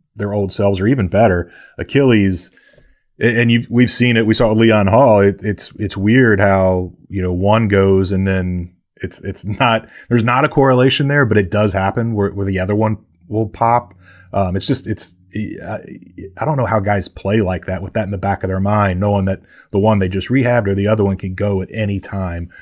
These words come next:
You can't play that way. You can't think that way, but it, it has to be in the back of their mind when they're sitting around watching film or any, any time it, working out. Um, so that is, that is a, a big concern,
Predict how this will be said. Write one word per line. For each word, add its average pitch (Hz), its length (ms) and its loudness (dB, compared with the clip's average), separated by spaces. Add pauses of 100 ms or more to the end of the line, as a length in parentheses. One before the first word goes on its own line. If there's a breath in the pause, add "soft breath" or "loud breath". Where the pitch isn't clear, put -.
(120)
You 104 80 -8
can't 156 300 -4
play 90 160 -6
that 85 100 -8
way. 90 80 -4
You 101 80 -4
can't 120 220 -4
think 127 160 -2
that 90 140 -8
way, 98 120 0
but 95 140 -2
it, 98 100 -4
it 98 140 -10
has 147 280 -2
to 92 100 -6
be 90 340 -6 (400 soft breath)
in 107 80 -2
the 98 80 0
back 101 240 0
of 101 60 -2
their 98 100 0
mind 92 560 -2
when 104 120 -4
they're 90 200 -6 (240)
sitting - 260 -2
around 98 220 -4
watching 90 260 -8
film 110 460 0
or 87 240 -6 (1040 soft breath)
any, 160 320 4
any 147 140 2
time 90 500 -6
it, 110 240 -6
working 117 320 0
out. 113 400 -2 (220)
Um, 95 520 -6
so - 120 -2
that 123 200 2
is, 104 220 2
that 110 120 2
is 110 140 4
a, 98 200 -2 (500)
a 104 200 -10 (140)
big 113 280 2
concern, 92 840 -4